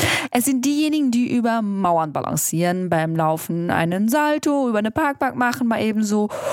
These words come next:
und sich kunstvoll über Zäune bewegen. Eine der erfolgreichsten Athletinnen in dieser Sportart ist Silke Solfrank.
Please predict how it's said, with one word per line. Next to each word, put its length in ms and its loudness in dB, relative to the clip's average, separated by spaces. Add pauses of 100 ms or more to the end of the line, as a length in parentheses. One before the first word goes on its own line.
(240)
und 240 2
sich 320 -2
kunstvoll 640 0
über 400 0
Zäune 320 2
bewegen. 520 -2 (340)
Eine 200 2
der 140 0
erfolgreichsten 920 -2
Athletinnen 680 0
in 100 -2
dieser 220 0
Sportart 720 -2
ist 480 -2
Silke 500 0
Solfrank. 640 -2